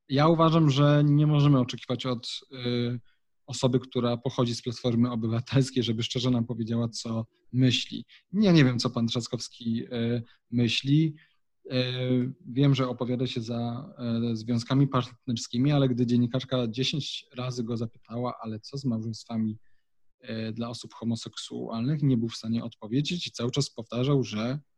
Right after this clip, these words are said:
on jest za związkami, e, partnerskimi. Niestety przyjął, e, retorykę pisu, taką prosocjalną, przynajmniej częściowo, o czym już wspominałem, czyli już pięćset plus jest, e, dobre.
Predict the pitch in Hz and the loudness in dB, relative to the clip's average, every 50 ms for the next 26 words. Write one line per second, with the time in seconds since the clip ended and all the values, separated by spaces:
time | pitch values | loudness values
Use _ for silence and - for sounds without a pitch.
0 | _ _ - 104 120 127 139 127 120 120 113 110 117 113 110 - - 110 113 117 | _ _ -6 -2 2 2 2 2 2 0 -2 0 -2 -2 -2 -2 -2 0 0 0
1 | 117 113 - _ _ _ _ _ _ _ - 127 117 113 - - 117 113 - - | 0 -2 -6 _ _ _ _ _ _ _ -12 -10 -10 -8 -4 -4 -4 -2 0 -2
2 | 127 123 - - - - - 131 120 113 113 - _ _ _ _ - 156 180 180 | -2 -2 -2 -4 -4 -2 0 2 2 2 0 -2 _ _ _ _ -2 0 2 2
3 | - 190 151 170 147 - - 170 160 147 139 135 135 143 - - 143 127 127 127 | 2 2 0 -2 -2 0 0 2 4 4 4 4 2 0 -4 -6 -4 -2 -2 0
4 | 123 123 123 123 120 131 131 - 135 127 123 123 123 113 - - 117 117 - 175 | 0 0 0 0 0 0 2 2 2 2 0 -2 -4 -8 -8 -8 -8 -6 -6 -6
5 | 180 - 123 117 - 120 117 117 120 120 117 117 120 _ - - 127 123 123 120 | -6 -6 -8 -10 -8 -8 -6 -6 -6 -6 -8 -10 -12 _ -6 -4 -4 -2 -2 -4
6 | 117 - 120 117 - - 117 110 117 120 131 147 151 147 - - 123 117 117 117 | -4 -6 -8 -10 -8 -6 -4 -2 0 0 0 0 0 -2 -4 -4 -2 0 0 2
7 | 117 117 113 110 - 113 110 104 - - 110 113 135 156 147 151 - 120 117 113 | 2 2 0 -2 -4 -6 -8 -8 -8 -6 -4 -4 -2 -2 -4 -4 -4 -4 -4 -6
8 | - - - - - - 107 107 107 110 104 95 110 127 156 160 147 - 117 117 | -8 -12 -12 -12 -10 -6 -4 -2 -2 0 -2 -2 -2 -2 -2 -2 -2 -2 -4 -2
9 | 113 117 117 - - 120 110 - 107 107 - - 113 104 113 110 101 - - - | -2 -4 -4 -6 -6 -8 -8 -8 -8 -10 -8 -8 -8 -6 -8 -8 -8 -8 -10 -12
10 | _ _ _ _ _ _ _ - 117 113 113 104 104 110 107 110 120 147 170 190 | _ _ _ _ _ _ _ -12 -8 -6 -6 -4 -4 -4 -4 -4 -2 0 0 0
11 | 220 | -2